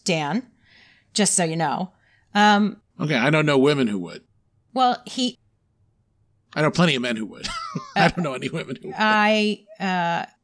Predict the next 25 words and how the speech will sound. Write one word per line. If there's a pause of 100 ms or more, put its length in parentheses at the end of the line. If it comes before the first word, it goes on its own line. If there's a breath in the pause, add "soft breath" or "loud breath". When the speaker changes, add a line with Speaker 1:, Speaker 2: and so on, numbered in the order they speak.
(200)
Speaker 2:
I'm
just
saying
the
fact
that (240)
she
Speaker 1:
I
Speaker 2:
got
home
in
the
afternoon
after
being
at
work, (480)
presumably
all
day.
Speaker 1:
And
sent
home
the
girl